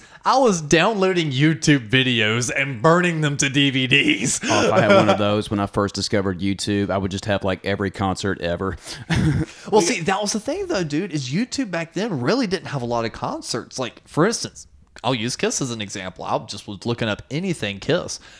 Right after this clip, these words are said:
Speaker 1: When I did a YouTube search back in the day for Kiss, I found a bunch of lesbians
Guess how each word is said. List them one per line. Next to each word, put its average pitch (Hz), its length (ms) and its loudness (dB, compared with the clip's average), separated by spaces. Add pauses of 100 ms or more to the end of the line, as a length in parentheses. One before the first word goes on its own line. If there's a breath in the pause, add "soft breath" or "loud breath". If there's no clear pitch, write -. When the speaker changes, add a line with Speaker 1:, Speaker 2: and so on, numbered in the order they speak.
(580 loud breath)
Speaker 1:
When 113 200 -4
I 123 80 2
did 175 200 0
a 151 40 -2
YouTube 135 460 -2
search 208 280 -2
back 190 220 0
in 196 60 -6
the 185 80 -4
day 196 160 0
for - 160 -6
Kiss, - 480 0 (240 loud breath)
I 123 100 -4
found 180 220 0
a 175 40 0
bunch 185 200 0
of 127 60 -2
lesbians 160 680 2